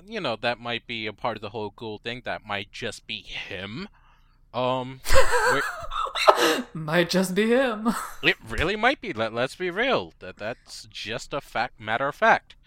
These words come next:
Speaker 1: Um, I do really like it. I wish they would resolve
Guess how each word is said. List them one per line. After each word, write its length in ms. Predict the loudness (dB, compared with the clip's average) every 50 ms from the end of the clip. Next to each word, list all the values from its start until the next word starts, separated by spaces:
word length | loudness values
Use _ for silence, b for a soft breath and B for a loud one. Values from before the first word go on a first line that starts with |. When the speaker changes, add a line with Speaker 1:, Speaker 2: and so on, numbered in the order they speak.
| b b b b b b b b b b b b b b b b b b -4 0
Speaker 1:
Um, 480 | 2 4 4 4 2 0 -2 -8 -12 -14 b b b b b b _ _ -20 _ _ -20 _ -20 _ _ -4
I 100 | 0 0
do 220 | 0 0 -2 -4 -4
really 380 | -4 -4 -4 -2 -2 -2 0
like 260 | 0 0 0 -2 -2 -2
it. 120 | -4 -2 2
I 200 | 2 2 2 0 -4 -12 -10 -4
wish 360 | -2 0 0 0 -2 -4 -8 -6
they 160 | -6 -4 -4
would 320 | -4 -4 -6 -6 -6 -6 -6
resolve 1000 | -6 -6 -6 -6 -8 -6 -2 0 0 2 2 2 2 2 0 -2 -4 -6 -12